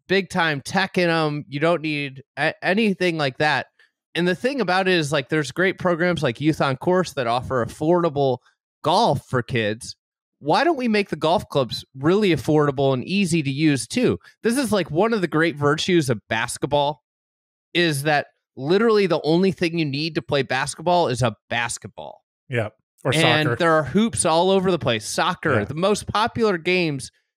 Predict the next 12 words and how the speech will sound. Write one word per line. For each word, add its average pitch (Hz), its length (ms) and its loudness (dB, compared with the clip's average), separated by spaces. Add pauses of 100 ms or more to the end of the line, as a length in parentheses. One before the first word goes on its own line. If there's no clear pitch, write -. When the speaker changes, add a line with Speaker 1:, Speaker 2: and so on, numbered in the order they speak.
(160)
Speaker 1:
uh, 147 320 2 (100)
in 151 160 -2
terms 185 300 -2
of 165 100 -6
participation, 160 1040 -2 (280)
generally 180 720 0
are 151 160 2
the 151 280 -8
easiest 202 580 -2
ones 160 400 -2
to 151 220 -8
play. - 520 -2